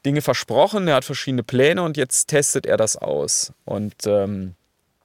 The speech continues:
man hat jetzt gesehen, er will damit gewisse Sachen erreichen. Bei Mexiko und Kanada ging's halt darum, dass die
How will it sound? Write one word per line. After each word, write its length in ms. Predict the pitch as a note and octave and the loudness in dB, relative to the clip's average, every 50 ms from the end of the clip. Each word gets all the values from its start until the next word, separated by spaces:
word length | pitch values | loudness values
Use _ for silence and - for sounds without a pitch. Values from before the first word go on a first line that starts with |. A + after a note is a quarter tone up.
| _ _ _ _ _ _ _ _ _ _ _ _ _ - _ _ _ _ _ | _ _ _ _ _ _ _ _ _ _ _ _ _ -20 _ _ _ _ _
man 180 | - A2 A2+ B2 | -4 -2 0 0
hat 160 | C3 - - | 0 0 -2
jetzt 160 | C#3+ - - | -4 -4 -2
gesehen, 500 | C3+ C3 A2+ G#2 B2 C3+ C#3+ D#3 D#3+ E3 | -2 -2 0 2 2 2 2 2 0 0
er 160 | D3 - B2 | 0 0 0
will 160 | A2 C3+ D3+ C#3+ | 2 2 2 4
damit 320 | C#3+ C3+ C3+ C#3 B2 - | 2 2 2 0 -4 -4
gewisse 320 | - C3 B2 C3 - B2 | -4 -4 -2 -2 -2 0
Sachen 320 | G#2 F2 E3 G#3 - G3+ F#3+ | 0 2 2 2 0 -2 -4
erreichen. 600 | - D#3+ D3 D3+ D3+ E3 F3+ - G3 G3 G3 F#3 | -4 -2 0 2 2 2 0 -2 -4 -4 -2 0
Bei 180 | D#3 A#2+ A#2 A2+ | 2 2 2 2
Mexiko 480 | A2 B2 - - - C#3+ - - C#3 | 0 -2 -4 -6 -8 -6 -2 -2 0
und 80 | B2+ A#2 | 0 0
Kanada 480 | G#2+ - A#2+ A#2 B2+ D3 D3 D3+ D3 D3 | -2 -2 -2 0 0 0 0 0 0 0
ging's 300 | C3 C#3 C3+ C#3 - - | -2 -2 -4 -4 -2 -2
halt 160 | B2+ A2 - | -2 0 2
darum, 340 | A#2 A2 A#2 C3 D3 C#3 B2+ | 2 2 2 0 -2 -2 -2
dass 240 | C3 B2+ - - | 0 0 0 0
die 360 | - - B2 B2+ C#3+ D3+ D3+ | -2 -2 0 0 2 0 -2